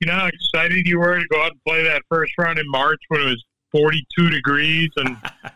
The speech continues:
Speaker 1: the ponds are frozen and, uh, you missed it.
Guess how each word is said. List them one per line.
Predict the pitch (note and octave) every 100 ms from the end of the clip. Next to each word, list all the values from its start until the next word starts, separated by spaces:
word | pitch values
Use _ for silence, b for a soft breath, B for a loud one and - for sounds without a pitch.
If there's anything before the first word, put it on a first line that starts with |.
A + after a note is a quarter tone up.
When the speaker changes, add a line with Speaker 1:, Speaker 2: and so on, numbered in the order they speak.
| -
Speaker 1:
the | - _ - -
ponds | D3+ D#3 E3 D3+
are | D#3 C3+
frozen | - E3 E3 D#3+ D#3 D#3+ D#3
and, | C3+ B2+ B2+
uh, | B2+ B2+ B2 - _ _ _ _ -
you | C#3+
missed | F3 B3 A#3+ -
it. | A#2+